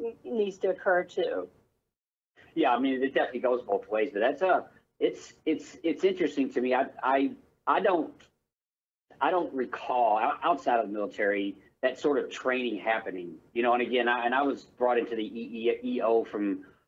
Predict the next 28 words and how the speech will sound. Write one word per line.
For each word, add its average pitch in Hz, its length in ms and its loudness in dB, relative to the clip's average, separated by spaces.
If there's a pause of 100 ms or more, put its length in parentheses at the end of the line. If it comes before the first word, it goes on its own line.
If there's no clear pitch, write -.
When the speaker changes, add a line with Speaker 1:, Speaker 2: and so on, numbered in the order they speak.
Speaker 2:
um, 101 480 0 (360)
uh, 98 260 2 (120)
from 117 460 -2
the 113 80 -4
law 127 240 4
enforcement 101 480 -2
in 101 80 -2
the 98 60 -2
military, 98 440 0
so 98 340 0 (220)
it 123 100 2
was 113 160 0
pretty 123 400 0
pronounced. 101 680 -4
In 92 40 -6
fact, 107 200 0
we 120 100 0
were 110 140 2
sort 110 260 0
of 92 140 -10
going 117 180 4
around 104 240 0
teaching 113 320 -4
the 98 80 0
commands 104 520 -2
to 95 80 -4
document 98 580 -2
things 98 260 0